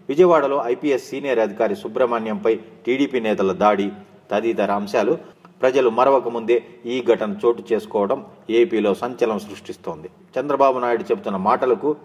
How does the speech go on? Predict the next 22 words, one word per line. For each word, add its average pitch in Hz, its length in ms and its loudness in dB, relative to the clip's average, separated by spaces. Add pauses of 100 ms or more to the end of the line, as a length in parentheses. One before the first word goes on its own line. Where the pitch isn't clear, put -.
(300)
నేతల 120 380 2 (120)
చేతలకు 110 480 2
ఎక్కడా 113 440 2
పొంతన 117 400 -4
కుదరడం 113 480 0
లేదనే 98 380 -2
విమర్శలు 101 460 -4
వెల్లువెత్తుతున్నాయి. 104 760 -2 (720)
ఈ 151 100 -2
వీడియో 185 280 0
మీకు 127 200 -8
నచ్చినట్లయితే 120 600 -6
లైక్ 110 300 -4
చేయండి, 85 260 -8 (360)
మీ 113 120 -4
అభిప్రాయాన్ని 120 520 -2
కామెంట్ 127 360 -6
చేయండి, 80 280 -14 (400)
మీ 104 80 -8
వారందరితో 104 600 -2
షేర్ 139 340 -4
చేసుకోండి. 87 440 -8